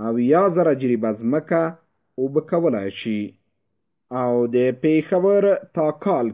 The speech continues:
کې وړمه شپه ناوخته په یوه مدرسه کې پر یوه غونډه د ناڅرګندو وسلوالو په لاسي بم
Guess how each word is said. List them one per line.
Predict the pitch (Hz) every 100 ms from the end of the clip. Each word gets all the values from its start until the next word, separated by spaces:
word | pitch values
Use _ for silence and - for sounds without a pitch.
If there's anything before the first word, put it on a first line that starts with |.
| -
کې | 117 113
وړمه | 147 175 170 165
شپه | - 175
ناوخته | 156 156 165 - 175
په | 165 156
یوه | 143 139
مدرسه | 135 131 131 156 151
کې | 170 165 165
پر | 143 135
یوه | 131 127 120
غونډه | 175 151 98 98 98
د | 113
ناڅرګندو | 123 123 139 135 170 170 160
وسلوالو | 151 160 139 151 165 160 160
په | 139 127
لاسي | 117 117 - 135 120
بم | 123 117